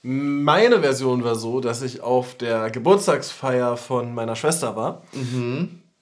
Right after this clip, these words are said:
Speaker 1: Und, ähm, sagen wir so, also der Partypokal, äh, ist ja auch, also A, bin ich schon weit vorne, weil es eine organisierte Party war.
Speaker 2: Ja, das ist richtig. Also für einen Partypokal schon mal wichtig, ja.
Speaker 1: Genau.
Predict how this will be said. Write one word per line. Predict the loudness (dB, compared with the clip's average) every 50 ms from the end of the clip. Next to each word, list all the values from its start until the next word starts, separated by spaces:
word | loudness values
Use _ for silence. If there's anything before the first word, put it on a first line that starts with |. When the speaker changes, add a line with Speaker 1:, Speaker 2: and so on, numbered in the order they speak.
| _ _
Speaker 1:
Und, | _ 2 6 6 6 6 6 4 0 -2 -4 -6 -2 2
ähm, | 4 4 6 4 4 2 0 -2 -2 -4 -6 -8 -14 -20 _ _ _ _ _ _ _ _ -20 -20 -20 -20 -20 _ _ _ _ _ _ _ _ _ -20 _
sagen | -6 -2 0 2
wir | 2 4
so, | 4 6 6
also | 6 6 6 6 6
der | 4 4
Partypokal, | 4 2 2 2 2 2 2 -2 -2 -4 -2 0 2 4 6 8 8 6 6
äh, | 4 0 -4 -10 -12 -14 -14 -14 -14 -16 -18 -20 -20 _ _ _ _ _ _ _ 4
ist | 4 4 4 4
ja | 4 6 6 6 6 4
auch, | 4 4 4 4 2 -2 -8 -16 _ _ _ _ _ _ _ -4
also | -2 0
A, | 4 6 6 4 4
bin | 2 -2 -4
ich | -4 -6 -6 -10 -14 -18 -20 -20 -20 -20 -20 -20 -18
schon | -16 -8 -6 -6 -4 -2 0
weit | 0 0 0
vorne, | 0 0 2 2 2 2 0
weil | 0 -2
es | -4 -6
eine | -4 -2 -2 -2 -2 -6 -10 -10 -4
organisierte | -2 0 0 0 0 0 0 0 0 0
Party | -2 0 0 0 0 -2 -2
war. | -2 -4 -4 -8 -14 _
Speaker 2:
Ja, | 2 6 6 6 6 4
das | 2 -4 -10 -8 -8
ist | -8 -4
richtig. | -4 -4 -4 -2 -4 -4 -2 -2
Also | -4 -4 -4
für | -4 -2 -2
einen | -2 -2 -2
Partypokal | 0 0 0 0 -2 -6 -6 -4 -2 -2 -2 -2
schon | -2 -4 -4
mal | -4 -4 -4
wichtig, | -6 -10 -12 -14 -18 -18 -16
ja. | -16 -18 -18 -18 -20 -18 -16 -16 -16 -8 -4
Speaker 1:
Genau. | -2 0 0 0 0 -2